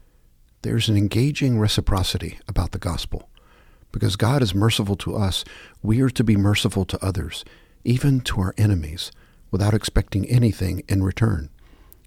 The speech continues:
Yet the fifth beatitude suggests that those who are merciful will in return receive yet more mercy. Is this a tit-for-tat business arrangement in which God forgives us only as much as we forgive others?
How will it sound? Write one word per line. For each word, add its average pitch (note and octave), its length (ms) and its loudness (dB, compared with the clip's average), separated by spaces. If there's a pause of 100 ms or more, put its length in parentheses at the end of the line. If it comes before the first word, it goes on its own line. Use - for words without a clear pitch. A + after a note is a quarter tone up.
(120)
Yet G#2+ 140 2
the - 80 0
fifth - 300 -2
beatitude G2+ 600 0
suggests A#2+ 520 0
that F#2 160 0
those A2+ 340 0
who G#2+ 100 0
are F#2 60 2
merciful F#2 580 -4 (400)
will A2 220 4
in G#2+ 100 4
return A#2 480 2
receive G2+ 540 0
yet G2 240 -2
more G#2 220 2
mercy. F2+ 480 -2 (880)
Is G#2 140 0
this C3 180 0
a C3 60 4
tit-for-tat - 720 0
business G2 420 -2
arrangement A2 460 2
in F#2 80 2
which - 180 0
God G#2 320 0
forgives G2+ 400 2
us G#2+ 240 0
only G#2 260 4
as F#2+ 140 2
much G#2 220 0
as G2 80 -2
we G#2 120 2
forgive F#2+ 360 -2
others? A2+ 420 -4